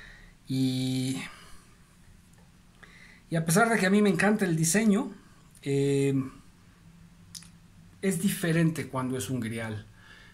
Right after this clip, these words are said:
Eh, por lo que entendí, entendí, este, entendí la situación y, y entendí a mi amigo, ¿no?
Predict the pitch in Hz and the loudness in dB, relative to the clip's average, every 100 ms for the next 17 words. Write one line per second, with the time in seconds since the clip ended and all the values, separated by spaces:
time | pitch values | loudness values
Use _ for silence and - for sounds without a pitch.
0 | - - 131 123 123 135 131 135 135 135 | -20 -16 -10 -10 -8 -8 -4 -4 -2 -2
1 | 131 131 131 139 135 143 160 160 - - | -2 -2 -2 0 2 2 0 -2 -14 -16
2 | - 127 127 135 131 135 139 139 117 - | -8 -6 -2 -2 0 -2 0 0 -2 -8
3 | - 117 117 113 107 101 90 71 - - | -8 -8 -6 -6 -6 -8 -10 -12 -16 -20
4 | - - - - - - _ - - - | -20 -20 -20 -20 -20 -20 _ -20 -20 -20
5 | - - _ - - - - - - - | -20 -20 _ -20 -20 -20 -20 -20 -20 -20
6 | - - - - - - 175 170 190 190 | -20 -20 -20 -20 -16 -4 -2 0 0 2
7 | 214 208 170 165 160 143 - 160 160 147 | 4 2 2 -2 -2 -2 2 4 4 4
8 | 131 - 117 127 123 127 131 135 131 117 | 2 -2 -6 -6 -2 -2 0 2 0 0
9 | 117 117 107 113 208 | -2 -4 -4 -4 -4